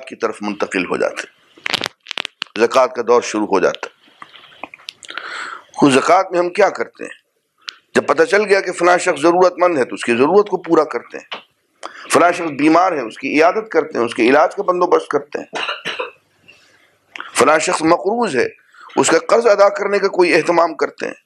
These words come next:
فلاں شخص کسی جھوٹے مقدمے میں پھنس گیا اس کی گردن آزاد کرنے کی کوشش کرتے ہیں۔ یہ سارا زکوٰۃ کا دور ہے۔ آپ زکوٰۃ کے heads of accounts تو پڑھیے، وہ سارے یہی تو ہیں۔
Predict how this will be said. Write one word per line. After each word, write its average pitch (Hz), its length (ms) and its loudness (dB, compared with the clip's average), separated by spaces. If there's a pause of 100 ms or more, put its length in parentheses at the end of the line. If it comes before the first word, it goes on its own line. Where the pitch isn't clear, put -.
(920)
فلاں 165 220 4
شخص 196 220 -4
کسی 175 220 -4
جھوٹے 170 280 2
مقدمے 190 500 2
میں 165 120 2
پھنس - 280 2
گیا 131 160 0 (3000)
اس - 120 -2
کی 104 160 2
گردن 135 260 2
آزاد 151 280 4
کرنے 156 320 -2
کی 151 80 -6
کوشش 147 380 -2
کرتے 113 280 -2
ہیں۔ - 140 -6 (1080)
یہ - 80 -6
سارا 110 260 4
زکوٰۃ 110 400 0
کا 147 100 -6
دور 80 240 0
ہے۔ 71 60 -10 (260)
آپ 104 220 0
زکوٰۃ 117 260 0
کے 113 160 -10
heads 104 220 -4
of 110 60 0
accounts - 380 -2
تو 151 80 -2
پڑھیے، 151 320 -2 (760)
وہ 92 60 2
سارے 113 240 4
یہی 135 180 0
تو 156 160 2
ہیں۔ 202 160 2